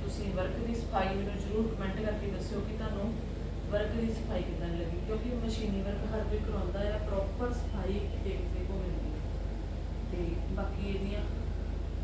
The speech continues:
ਹੈਗਾ ਬਾਹਾਂ ਦਾ ਵਰਕ, ਸਿਰਫ ਇਹਦੇ ਬਾਹਾਂ ਦਾ ਹੀ ਆ, ਇਹਦੇ ਪੌਂਚਿਆਂ ਦਾ ਵਰਕ ਜਿਹੜਾ ਨਹੀਂ ਹੈਗਾ।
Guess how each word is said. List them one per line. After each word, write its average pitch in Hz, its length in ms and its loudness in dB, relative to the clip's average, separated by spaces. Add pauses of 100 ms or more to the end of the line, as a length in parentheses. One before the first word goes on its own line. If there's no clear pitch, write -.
(520)
ਹੈਗਾ 208 200 0
ਬਾਹਾਂ 170 340 0
ਦਾ 196 100 0
ਵਰਕ, 196 280 2 (840)
ਸਿਰਫ 214 280 2
ਇਹਦੇ 180 200 2
ਬਾਹਾਂ 175 380 0
ਦਾ 190 60 0
ਹੀ 196 140 2
ਆ, 190 40 0 (140)
ਇਹਦੇ 190 160 0
ਪੌਂਚਿਆਂ 180 420 0
ਦਾ 190 100 0
ਵਰਕ - 400 0
ਜਿਹੜਾ - 180 0
ਨਹੀਂ - 300 0
ਹੈਗਾ। - 260 0